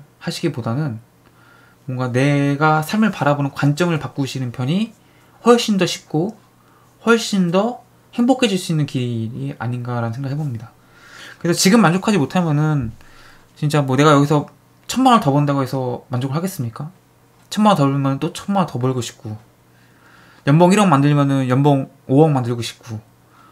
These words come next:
오억 만들면 십억 만들고 싶고 이런 게 이제 사람 심리잖아요. 사람 욕심이고. 그래서 결국 행복과 불행은,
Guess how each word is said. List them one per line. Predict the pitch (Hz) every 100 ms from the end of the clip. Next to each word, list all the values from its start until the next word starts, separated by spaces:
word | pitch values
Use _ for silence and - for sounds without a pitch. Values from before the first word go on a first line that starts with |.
| _
오억 | 139 165
만들면 | 165 147 143
십억 | 220 226
만들고 | 165 135 127
싶고 | - 131
이런 | 170
게 | 165
이제 | 131
사람 | 117 185 170 151
심리잖아요. | - 202 180 120 113 160 131 - -
사람 | 185 120
욕심이고. | 113 139 117 110 196 214 _ _ - - - - _
그래서 | 131 165 147 - - - - - - - - _ _ _ _ - -
결국 | 180 226 220 226 220
행복과 | 269 277 277 - 214
불행은, | - 151 147 190 117